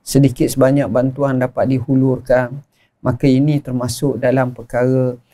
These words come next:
"Man lam yahtamma bi amril muslimin falaysa minhum." Siapa yang tidak mengambil berat tentang orang Islam yang lain, maka dia bukan daripada kalangan orang, daripada kalangan mereka. Ini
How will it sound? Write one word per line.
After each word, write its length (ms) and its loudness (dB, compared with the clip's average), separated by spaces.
"Man 320 4
lam 240 2
yahtamma 720 -2
bi 160 -4
amril 480 -4
muslimin 720 0
falaysa 480 0
minhum." 480 0
Siapa 320 -2
yang 240 -2
tidak 240 -2
mengambil 640 0
berat 400 0
tentang 400 -8
orang 240 -8
Islam 400 -2
yang 240 -6
lain, 320 0
maka 240 -4
dia 240 0
bukan 400 -4
daripada 320 -4
kalangan 560 -2
orang, 400 -4
daripada 400 -2
kalangan 320 -2
mereka. 560 -2
Ini 480 4